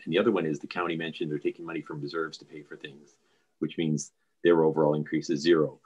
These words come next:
I mean, we can take money from reserves too, but it's not shown in the figure that we get from the county, the bill we get from the county.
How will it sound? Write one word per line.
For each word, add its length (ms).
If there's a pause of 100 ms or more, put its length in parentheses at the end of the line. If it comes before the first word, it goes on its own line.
(380)
I 60
mean, 140
we 80
can 120
take 140
money 160
from 160
reserves 360
too, 180
but 240
it's 160
not 180
shown 220
in 80
the 60
figure 340
that 240
we 120
get 300
from 160
the 60
county, 420
the 100
bill 200
we 60
get 200
from 80
the 100
county. 320